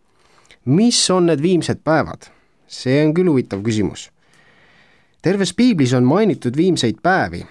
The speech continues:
Kui me vaatame Vana Testamenti, Jesaja kaks kaks ja Hosea kolm viis,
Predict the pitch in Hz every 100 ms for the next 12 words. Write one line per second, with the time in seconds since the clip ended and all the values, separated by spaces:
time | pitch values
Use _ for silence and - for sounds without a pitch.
0 | - - - 131 147 190 185 131 131 123
1 | 113 - _ _ _ _ - _ - 143
2 | 165 143 143 - 131 113 113 117 117 143
3 | 135 127 127 - 139 135 - - 123 113
4 | 104 127 135 123 123 113 104 131 120 113
5 | 131 127 110